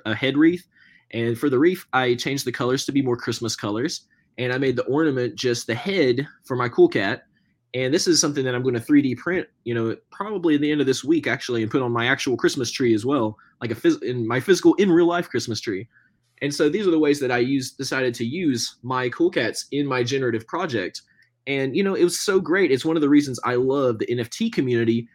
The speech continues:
is that I am using it in the way it's intended to be used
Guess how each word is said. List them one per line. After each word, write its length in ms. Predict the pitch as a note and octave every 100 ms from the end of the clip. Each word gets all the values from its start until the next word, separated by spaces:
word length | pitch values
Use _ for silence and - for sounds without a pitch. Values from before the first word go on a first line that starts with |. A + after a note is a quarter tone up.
| _
is 220 | - C#3+ B2+
that 300 | D3 C#3+ -
I 440 | B2 C#3 C3+ C3 - _ _
am 240 | B2+ B2+ A#2+
using 420 | C3 G3 E3+ D3+
it 140 | C3+ B2+
in 180 | C3 B2
the 80 |
way 240 | A#2+ C#3+ C#3+
it's 160 | A#2+
intended 480 | A#2+ A2 - F#3 D3
to 100 | -
be 100 | A#2
used 600 | A2+ A#2 F3+ D3 A2+ G#2+